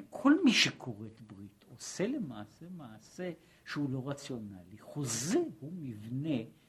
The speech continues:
שבנוי על זה, על כמה שאני מבין, כמה שאני מה-,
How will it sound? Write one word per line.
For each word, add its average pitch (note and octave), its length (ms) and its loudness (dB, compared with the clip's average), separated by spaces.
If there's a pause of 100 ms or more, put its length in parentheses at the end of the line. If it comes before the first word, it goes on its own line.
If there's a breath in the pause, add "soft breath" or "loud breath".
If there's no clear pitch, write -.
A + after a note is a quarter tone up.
(120 soft breath)
שבנוי A#2 640 -4
על A#2+ 100 -8
זה, G#2 300 -16
על - 100 -20 (120)
כמה F#3 260 -6
שאני G#2+ 360 -8
מבין, G#2 640 0
כמה C3+ 320 -6
שאני A2+ 400 -20
מה-, A#2 260 -12